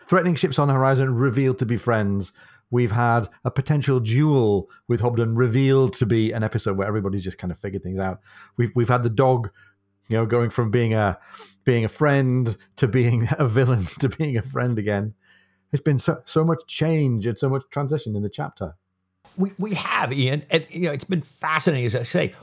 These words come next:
Speaker 2: all this potential tension heightened by ill omens, signs
Speaker 1: Yeah.
Speaker 2: of bad luck. And, and, you know, it all kind of turns out good.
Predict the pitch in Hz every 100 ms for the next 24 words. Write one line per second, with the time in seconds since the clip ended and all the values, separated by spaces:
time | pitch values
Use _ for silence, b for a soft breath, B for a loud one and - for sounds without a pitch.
0 | B _ 160 190 180 156 123 - - 127
1 | 120 107 92 - _ _ - - 180 -
2 | 170 147 139 151 135 107 110 - 143 139
3 | 139 135 127 127 120 - - - - 107
4 | 120 113 101 87 87 95 151 170 156 B
5 | B B B _ 170 165 - 170 147 151
6 | 127 - 139 175 165 - 160 147 - 147
7 | 139 131 233 220 135